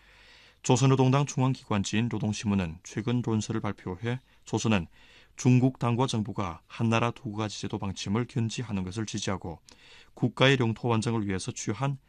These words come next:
모든 조치들을 지지한다고 강조했습니다. 오스트랄리아 이십여 개 중국인 사회단체는 공동성명을 발표해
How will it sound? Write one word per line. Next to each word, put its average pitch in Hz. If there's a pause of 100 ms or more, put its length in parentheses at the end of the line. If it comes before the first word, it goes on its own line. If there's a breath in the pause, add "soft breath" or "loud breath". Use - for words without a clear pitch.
(120)
모든 120
조치들을 120 (220)
지지한다고 107
강조했습니다. - (1600 soft breath)
오스트랄리아 135
이십여 123
개 131
중국인 131
사회단체는 110
공동성명을 107
발표해 95